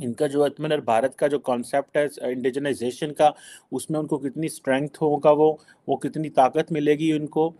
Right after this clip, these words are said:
और उसमें पाकिस्तान कितना डिसएडवांटेजेस पोजीशन में जाएगा। Obviously, एक वक्त था कि हम अमेरिका को कहते थे, "भाई, पाक-, इंडिया को ये चीज़ ना दो, इससे हमारे नुकसान होगा।" आज हम अमेरिका को भी ये नहीं कह सकते। आज हमारी कोई बंदा बात ही नहीं सुनता क्योंकि हम एक नॉन सीरियस प्लेयर हैं।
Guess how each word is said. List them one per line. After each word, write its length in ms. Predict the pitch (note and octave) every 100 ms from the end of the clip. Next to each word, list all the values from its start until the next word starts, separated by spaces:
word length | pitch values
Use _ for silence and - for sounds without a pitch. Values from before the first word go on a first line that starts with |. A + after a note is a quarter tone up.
| _ _ _
और 140 | C3+ C#3+
उसमें 220 | C#3+ D#3
पाकिस्तान 520 | C3+ A#2+ D3+ D#3+ D#3
कितना 260 | C3+ C#3 C#3+
डिसएडवांटेजेस 840 | G#2+ A#2 D#3 C#3 C#3+ C#3 C#3+ D3+
पोजीशन 440 | - B2+ C3 - E3
में 140 | D#3
जाएगा। 320 | C3 C3+ C#3+
Obviously, 540 | D#3+ B2 A#2+ D3+ C#3+ D#3+
एक 160 | D3
वक्त 340 | A2+ A#2 D3+ D3
था 80 | D#3+
कि 100 | D3+
हम 240 | A#2 C3+
अमेरिका 440 | D3 C3+ B2 D3+ C#3+
को 100 | D3+
कहते 300 | C3+ B2+ C#3+
थे, 120 | C3+
"भाई, 160 | D3+
पाक-, 300 | E3+ B2 A2+
इंडिया 280 | C3+ A#2+ C#3+
को 120 | D3
ये 160 | B2 C#3+
चीज़ 280 | - C#3+ C3+
ना 100 | F3+
दो, 200 | D#3 A2+ _ _ _ _ _ - _ -
इससे 200 | A#2 D3+
हमारे 320 | A#2+ A#2+ D#3
नुकसान 400 | D#3+ - C3+ A#2
होगा।" 300 | G2+ F#2+ F#2 _ _ -
आज 220 | D#3+ F3
हम 140 | F3
अमेरिका 360 | E3+ D3 B2 D#3+
को 140 | D3+
भी 80 | D3
ये 180 | C#3 C3
नहीं 120 | B2+
कह 200 | A#2+ G#2+
सकते। 300 | G2+ A2 -
आज 200 | D#3 E3
हमारी 220 | F3 E3
कोई 120 | F3 F3
बंदा 220 | F3 F#3
बात 280 | F3 F3 F#3+
ही 40 |
नहीं 100 | F#3
सुनता 280 | D#3 D3 E3+
क्योंकि 220 | E3+ E3+
हम 240 | E3+ F3
एक 180 | F3+ F3
नॉन 220 | F3 F3+
सीरियस 320 | F3+ F#3+ F#3 E3+
प्लेयर 300 | F3 F3
हैं। 100 | E3